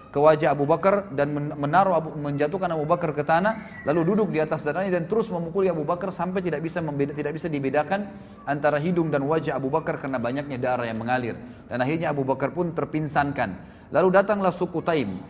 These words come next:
membela Abu Bakar, sampai-sampai mereka memikul Abu Bakar, ya, dengan, apa namanya, dengan kain, sehelai kain, dan mereka membawa ke rumahnya. Dan waktu itu Ummul Khair, ya, ibunya Abu Bakar masih ada,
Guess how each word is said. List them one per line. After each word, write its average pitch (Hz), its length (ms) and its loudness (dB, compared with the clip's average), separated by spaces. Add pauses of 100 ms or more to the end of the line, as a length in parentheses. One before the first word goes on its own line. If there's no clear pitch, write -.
(160)
membela 175 560 2
Abu 147 240 -2
Bakar, 147 560 0
sampai-sampai 165 720 -2
mereka 165 320 -4
memikul 156 480 -2
Abu 139 160 -2
Bakar, 147 560 -2
ya, 127 80 0
dengan, 151 480 -2 (800)
apa 113 160 -4
namanya, 143 320 -2 (320)
dengan 143 400 -2
kain, 151 400 0
sehelai 147 480 -2
kain, 151 320 -2 (240)
dan 143 240 0
mereka 170 240 -2
membawa 160 400 2
ke 165 80 -8
rumahnya. 151 560 0 (400)
Dan 143 240 2
waktu 147 240 0
itu 190 240 2
Ummul 170 320 0
Khair, 160 320 2 (240)
ya, 104 240 -10
ibunya 135 480 0
Abu 123 80 -2
Bakar 139 320 -2
masih 135 280 -6
ada, 131 280 -2